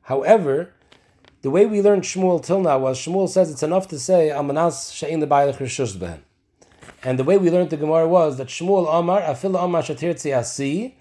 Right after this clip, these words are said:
Loi koni yasim bal, and the way we explained was that Mashatir Tziasi is really the exact same thing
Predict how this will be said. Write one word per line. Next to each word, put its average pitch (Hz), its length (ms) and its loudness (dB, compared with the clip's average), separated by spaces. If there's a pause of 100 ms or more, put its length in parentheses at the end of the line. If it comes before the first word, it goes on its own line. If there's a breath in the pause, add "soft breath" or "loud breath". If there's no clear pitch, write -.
(560 soft breath)
Loi 180 200 6
koni 170 300 -2
yasim 151 400 0
bal, 127 280 4
and 139 100 -6
the 135 40 -2
way 165 140 -2
we 156 100 -4
explained 208 460 -2
was 151 220 -2
that 147 120 -8
Mashatir 151 400 -2
Tziasi 190 440 -2
is 151 140 -6
really 185 200 0
the 160 80 -2
exact 160 420 -2
same 165 240 -2
thing 151 460 0